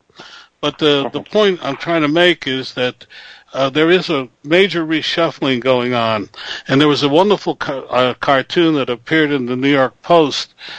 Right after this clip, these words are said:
on, I guess it was Saturday. Uh, uh, it shows a picture of a, uh, uh, President Trump, uh, uh, cutting a, a chain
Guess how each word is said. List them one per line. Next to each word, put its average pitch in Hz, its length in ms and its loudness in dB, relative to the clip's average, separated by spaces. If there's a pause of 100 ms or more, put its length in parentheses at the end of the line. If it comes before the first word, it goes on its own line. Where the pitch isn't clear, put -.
(180)
on, 127 320 0 (100)
I 123 300 -2
guess 143 320 0
it - 20 -12
was 113 140 -10
Saturday. 135 680 0 (580)
Uh, 131 260 -4
uh, 120 300 0
it 110 80 -12
shows 165 260 2
a 131 60 -8
picture 139 560 -2
of 127 280 -2
a, 120 380 2
uh, - 640 -4 (120)
uh, 120 240 -2 (100)
President 175 460 4
Trump, 147 460 0 (160)
uh, 123 200 -4 (580)
uh, 117 460 0
cutting 147 440 2 (380)
a, 135 80 -2 (420)
a 123 60 -4
chain 156 560 2